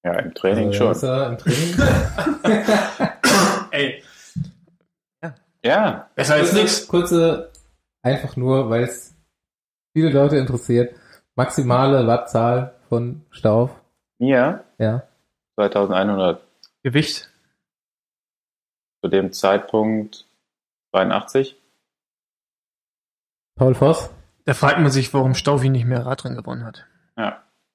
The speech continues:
Speaker 1: Ich glaub, ich bin der Einzige,
Speaker 2: Das werden wir, das
Speaker 1: der über zweitausend Watt fahren konnte, aber nie ein Rennen gewonnen hat.
Speaker 2: <laughs> Das werden wir noch genauer erörtern in den nächsten Folgen.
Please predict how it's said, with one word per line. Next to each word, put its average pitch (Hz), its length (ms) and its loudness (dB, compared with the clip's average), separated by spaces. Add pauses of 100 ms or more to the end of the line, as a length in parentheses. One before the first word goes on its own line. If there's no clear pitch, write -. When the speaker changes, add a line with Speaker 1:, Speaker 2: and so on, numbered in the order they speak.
Speaker 1:
Ich - 120 -20
glaub, 98 140 0
ich 98 100 -10
bin 104 100 -6
der 101 120 0
Einzige, 104 320 -4
Speaker 2:
Das 95 120 -2
werden 131 160 0
wir, 135 200 -2
das 139 140 0
Speaker 1:
der - 100 0
über 117 200 2
zweitausend 117 480 0
Watt - 220 -2
fahren 117 340 -2
konnte, 113 400 0
aber 104 140 0
nie 113 100 0
ein 110 80 0
Rennen 107 220 0
gewonnen 92 260 -2
hat. 190 80 2
Speaker 2:
<laughs> 226 540 2
Das 151 180 0
werden 160 160 2
wir 165 80 2
noch 156 140 0
genauer 135 340 2
erörtern 120 460 2
in 117 60 -2
den 120 120 -2
nächsten 120 560 -6
Folgen. 113 460 -2